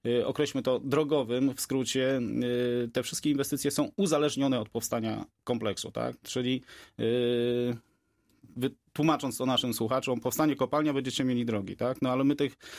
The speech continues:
y, te drogi nam są potrzebne już teraz, tak? Nie możemy czekać, nie wiem, dziesięć, piętnaście czy dwadzieścia lat, aż powstanie kopalnia, żeby mieć dobre drogi. To znaczy tak, dopóki nie powstanie kopa-, nie powstanie kopalnia, to mamy jeździć po,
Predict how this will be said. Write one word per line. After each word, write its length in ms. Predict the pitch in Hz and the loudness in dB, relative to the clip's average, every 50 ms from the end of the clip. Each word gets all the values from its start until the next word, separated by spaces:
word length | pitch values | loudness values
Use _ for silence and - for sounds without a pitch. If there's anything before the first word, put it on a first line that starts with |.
| - - _ - | -18 -16 _ -2
y, 400 | 113 120 123 127 127 127 127 123 117 117 113 | 0 2 2 2 2 2 0 -2 -4 -2 0
te 120 | - 143 143 | 0 2 2
drogi 240 | 143 151 147 151 | 2 2 2 2
nam 120 | 143 151 143 | 2 2 2
są 220 | - 156 147 147 - - _ | 2 2 2 0 -2 -4 _
potrzebne 360 | - 139 - 160 147 151 151 | -6 -2 0 2 4 4 4
już 160 | 151 147 - | 4 2 2
teraz, 380 | - 156 147 117 101 92 - - | 2 2 2 2 2 -2 -4 -2
tak? 180 | 110 117 117 131 | -2 -2 0 0
Nie 80 | 127 | 0
możemy 280 | 127 131 143 160 143 120 | 2 2 2 2 2 0
czekać, 380 | - 120 117 117 120 113 - | 0 -2 -2 0 -2 -2 0
nie 120 | 123 117 110 | -2 0 0
wiem, 140 | 110 110 104 | 0 0 0
dziesięć, 340 | 117 117 - 127 113 - | 0 0 0 -2 -2 -2
piętnaście 420 | - 113 - 120 117 113 117 - 107 | -4 -6 -4 -2 -2 -2 -2 -4 -6
czy 120 | - 120 | -6 -4
dwadzieścia 400 | 110 113 110 117 113 - - 113 | -4 -2 -2 -2 -4 -2 -2 -2
lat, 200 | 113 113 113 - | 0 0 -2 -2
aż 140 | - 110 - | -6 -8 -8
powstanie 400 | - 110 - - 117 110 113 104 | -8 -8 -6 -4 -4 -4 -4 -4
kopalnia, 500 | - 110 - 117 113 113 113 127 139 160 - - - - - - | -4 -4 -4 -2 -2 -2 0 -2 -2 -2 -4 -8 -16 -20 -14 -8
żeby 200 | 107 110 127 127 | -4 -2 0 2
mieć 180 | 127 135 127 117 | 2 2 2 2
dobre 260 | 127 127 120 123 123 | 0 0 2 2 0
drogi. 320 | 117 113 107 98 90 92 - | 0 0 0 -2 -4 -6 -6
To 120 | - 104 | -6 -4
znaczy 280 | 107 113 113 - 117 110 | -2 -4 -2 -4 -4 -2
tak, 180 | 113 110 104 | -2 -2 -2
dopóki 340 | 104 110 107 139 127 - 139 | -2 -2 -2 -4 -2 0 0
nie 100 | 131 123 | 0 0
powstanie 340 | - 120 - 131 127 123 113 | 0 -2 -2 -2 -2 -2 -2
kopa-, 300 | 117 120 - - 120 123 | -2 -4 -4 -4 -4 -2
nie 120 | 131 123 | -2 -2
powstanie 380 | - 127 117 - 135 127 127 110 | -2 -2 -2 -2 -2 -2 -2 -2
kopalnia, 360 | - 117 127 135 143 147 139 | -2 -2 0 0 0 0 0
to 100 | - 127 | 0 0
mamy 260 | 127 123 123 123 123 | 0 0 0 0 0
jeździć 320 | 127 135 131 - 135 117 - | 0 0 -2 -2 -4 -4 -2
po, 220 | - 123 123 | 0 0 0